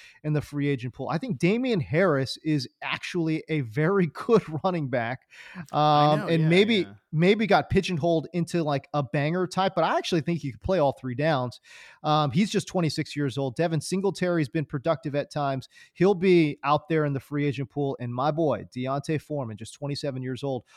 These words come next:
Speaker 1: also
Speaker 2: Oh,
Speaker 1: out
Speaker 2: yeah.
Speaker 1: in the free agent pool. And I think he's a really, really good player. Um, and I will be very interested to see where he lands 'cause I, I promise you he will push, uh, for starting reps there. But again, we're just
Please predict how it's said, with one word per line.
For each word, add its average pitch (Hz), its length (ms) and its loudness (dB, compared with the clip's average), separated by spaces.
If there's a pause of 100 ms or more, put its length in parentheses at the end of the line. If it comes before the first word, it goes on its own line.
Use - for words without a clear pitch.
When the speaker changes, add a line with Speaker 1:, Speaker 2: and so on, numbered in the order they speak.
(260)
Speaker 1:
also 180 420 4
Speaker 2:
Oh, - 120 0
Speaker 1:
out 160 220 4
Speaker 2:
yeah. - 160 -2
Speaker 1:
in 156 80 2
the 143 100 0
free 151 260 -2
agent 143 300 -2
pool. 143 220 -4
And 143 100 -4
I 147 80 0
think 147 220 -6
he's 151 200 -4
a 143 100 0
really, 147 880 2 (360)
really 156 460 4
good 147 240 -2
player. 131 480 -2 (480)
Um, 143 600 0 (120)
and 151 140 -4
I 156 120 2
will 160 100 2
be 143 140 0
very 170 380 2
interested 143 480 -6
to 131 60 -8
see 139 200 -6
where 123 160 -8
he 139 140 -6
lands 127 300 -6
'cause - 220 -8 (120)
I, 143 380 0
I 139 140 -2 (120)
promise 180 480 -4
you 131 140 -6
he 151 160 -6
will 139 200 -4
push, 135 400 -6 (420)
uh, 139 240 2
for - 180 -4
starting 147 480 0
reps 147 320 -4
there. 156 240 0
But 139 260 0 (200)
again, 170 480 0
we're 143 100 0
just 143 240 -4